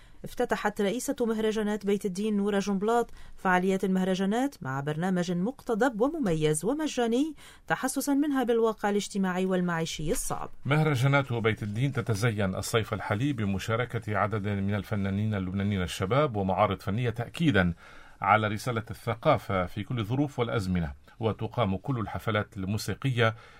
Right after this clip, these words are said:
Speaker 2: في ساحة السلاملك الداخلية، وهو المكان الذي بدأت فيه مهرجانات بيت الدين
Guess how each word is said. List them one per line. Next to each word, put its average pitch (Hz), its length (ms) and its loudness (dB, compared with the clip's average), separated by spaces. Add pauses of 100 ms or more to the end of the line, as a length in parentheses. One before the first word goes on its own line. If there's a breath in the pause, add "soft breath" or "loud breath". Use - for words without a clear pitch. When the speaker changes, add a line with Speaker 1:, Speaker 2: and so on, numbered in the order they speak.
(140 loud breath)
Speaker 2:
في 113 260 -2
ساحة 143 360 0
السلاملك 117 500 -2
الداخلية، 104 480 -2
وهو 90 260 0
المكان 95 600 2
الذي 104 260 -2
بدأت 101 280 -2
فيه 110 180 -4
مهرجانات 101 500 -2
بيت 101 240 -6
الدين 107 320 0